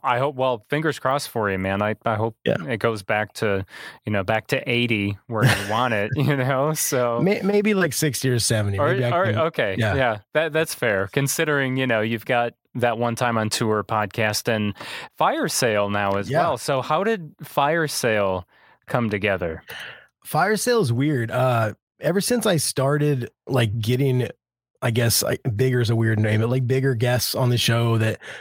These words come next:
Speaker 2: I was friends with or that I was becoming friends with,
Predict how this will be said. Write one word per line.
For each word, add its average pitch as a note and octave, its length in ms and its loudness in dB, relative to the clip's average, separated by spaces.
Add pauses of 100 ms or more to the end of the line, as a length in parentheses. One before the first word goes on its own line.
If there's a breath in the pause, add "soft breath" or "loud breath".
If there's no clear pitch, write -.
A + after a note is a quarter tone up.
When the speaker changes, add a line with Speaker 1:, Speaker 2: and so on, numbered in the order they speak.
(140 loud breath)
Speaker 2:
I A2+ 100 0
was A2 140 0
friends F3 280 2
with D#3 240 2
or C3 60 2
that A#2+ 120 0
I A2+ 80 2
was A2 140 0
becoming C#3 420 2
friends B2+ 320 2
with, A#2+ 380 -2